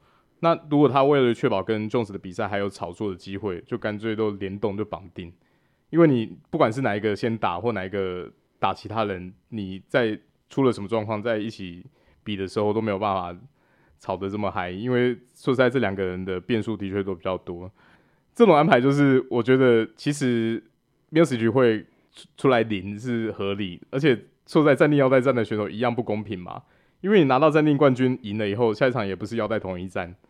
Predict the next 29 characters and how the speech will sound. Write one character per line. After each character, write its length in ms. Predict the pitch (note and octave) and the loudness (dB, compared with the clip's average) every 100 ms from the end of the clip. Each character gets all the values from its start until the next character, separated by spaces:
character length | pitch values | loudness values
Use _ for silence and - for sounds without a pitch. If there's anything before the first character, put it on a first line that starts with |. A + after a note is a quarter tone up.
| _ | _
还 120 | - | -4
是 100 | A#2 | 0
要 100 | C3 | 2
看 160 | B2+ B2 | 2 2
两 140 | A2 | 2
老 120 | A2 F#2+ | 0 -2
对 220 | - G#2 | -2 -4
决。 260 | - - - _ _ _ _ _ | -6 -16 -18 _ _ _ _ _
那 100 | G3+ | 4
我 120 | E3+ | 6
觉 120 | C#3+ | 8
得， 220 | D3+ C3+ C3+ - _ _ | 8 6 4 -4 _ _
如 160 | - D#3+ | 2 6
果 100 | F3+ | 8
讲 200 | - B2 | 6 2
得 160 | A2 A2 | 0 0
再 100 | C#3 | 0
远 160 | A#2+ | 2
一 60 | A#2 | 0
点 120 | A2+ | -2
的 60 | G2 | 0
话， 100 | A2+ | 0
我 200 | G2 G2 | -2 -4
自 120 | D3 | -4
己 80 | A2+ | -4
是 140 | B2 | -4
觉 160 | G#2+ G#2 | -2 -2
得 140 | G2+ | 0
说 360 | G#2+ G#2+ G#2 | 0 0 0